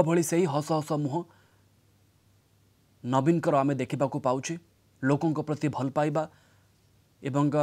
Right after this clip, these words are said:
ଲୋକମାନଙ୍କର ତାଙ୍କ ପ୍ରତି ଭଲ ପାଇବା ଏବେ ବି ବଳବତ୍ତର ରହିଛି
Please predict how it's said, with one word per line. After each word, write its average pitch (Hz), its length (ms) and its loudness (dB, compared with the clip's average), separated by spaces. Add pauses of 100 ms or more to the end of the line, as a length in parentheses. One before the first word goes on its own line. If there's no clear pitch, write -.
(360)
ଲୋକମାନଙ୍କର 165 760 4 (100)
ତାଙ୍କ 143 240 -2
ପ୍ରତି 156 240 -2
ଭଲ 139 200 0
ପାଇବା 139 320 0 (460)
ଏବେ 170 220 6
ବି 147 160 2 (280)
ବଳବତ୍ତର 147 600 2 (120)
ରହିଛି 156 220 -4